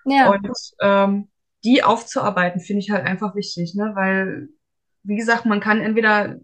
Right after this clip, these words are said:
Speaker 2: zwanzig, dreißig Jahre durchs Leben laufen und sagen, alles ist Mist. Oder man kann mal dran arbeiten, was zu verändern. Und dann hat man vielleicht nach zwei Jahren, also jetzt eine hypothetische Zahl, seine Ruhe, weil man dann ein paar Muster aufgelöst hat.
Speaker 1: Ja, definitiv, ne? Du
Speaker 2: Mhm.
Speaker 1: sagst es, also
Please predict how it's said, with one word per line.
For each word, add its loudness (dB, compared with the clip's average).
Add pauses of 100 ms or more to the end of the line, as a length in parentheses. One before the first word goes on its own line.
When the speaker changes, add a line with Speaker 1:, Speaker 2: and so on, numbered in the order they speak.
(180)
Speaker 2:
zwanzig, -2
dreißig -2
Jahre 0
durchs -4
Leben 2
laufen 0
und -4
sagen, 0
alles -8
ist -10
Mist. -2 (600)
Oder 2
man 2
kann -2
mal -2
dran -4
arbeiten, 0
was -6
zu -12
verändern. 0
Und -2
dann -4
hat -6
man -4
vielleicht -6
nach -8
zwei 0
Jahren, 6
also -4
jetzt -8
eine -6
hypothetische -8
Zahl, -6 (580)
seine 6
Ruhe, 6
weil 0
man -2
dann -2
ein -6
paar -6
Muster -4
aufgelöst -6
hat. -10 (580)
Speaker 1:
Ja, -6 (440)
definitiv, -4
ne? -2
Du -4
Speaker 2:
Mhm. -6
Speaker 1:
sagst -2
es, -12
also -4